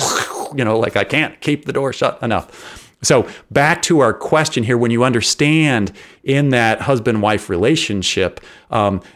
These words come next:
the importance of actually, uh, uh, and you need tools to do it. And that's why the, the council actually gave us tools, um, to be able to address some of these things and to be courageous to say, "You know what, like, um, like, I'm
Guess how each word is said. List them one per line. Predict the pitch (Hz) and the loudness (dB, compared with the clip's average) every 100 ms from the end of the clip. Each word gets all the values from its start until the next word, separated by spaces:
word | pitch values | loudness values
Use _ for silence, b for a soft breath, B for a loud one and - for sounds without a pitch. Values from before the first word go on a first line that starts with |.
| - | -4
the | 123 120 | 0 2
importance | 110 - 160 175 135 110 | 0 0 2 2 2 -2
of | 104 | 0
actually, | 107 - 127 117 107 | 0 -2 -2 0 0
uh, | - 98 | -2 -4
uh, | - 104 104 - | -2 -2 -2 -4
and | - 151 143 156 | -8 -2 0 2
you | |
need | 202 208 | 2 2
tools | 254 254 135 | 2 2 2
to | |
do | 98 85 | 2 2
it. | |
And | 98 | 0
that's | 120 127 | -2 0
why | 117 | -2
the, | 107 | -2
the | - 117 | -8 -10
council | 127 147 - | -4 -2 -2
actually | 120 120 | -2 -4
gave | 92 117 127 | -4 -2 0
us | 117 - | 0 -2
tools, | - 180 113 98 - B B - | 0 2 2 0 -4 B B -6
um, | 110 110 | -4 -2
to | - 120 | -4 -4
be | 110 120 | 0 2
able | 123 117 | 2 0
to | - 117 | 0 0
address | 107 101 104 139 139 | 0 0 0 0 0
some | 127 107 | 0 0
of | |
these | 104 98 | 0 -2
things | 107 104 | -2 -2
and | 104 92 | -4 -4
to | 107 | -4
be | 113 | -2
courageous | 113 - 104 156 156 110 | -2 0 2 2 0 -4
to | - 104 | -2 -4
say, | - 107 | 0 -2
"You | 107 | 0
know | 110 | -2
what, | 117 123 120 | 0 0 0
like, | 107 - B B B | -2 -4 B B B
um, | - 101 98 90 | 0 2 0 -2
like, | 107 101 | -2 -2
I'm | 104 117 120 | -2 0 -2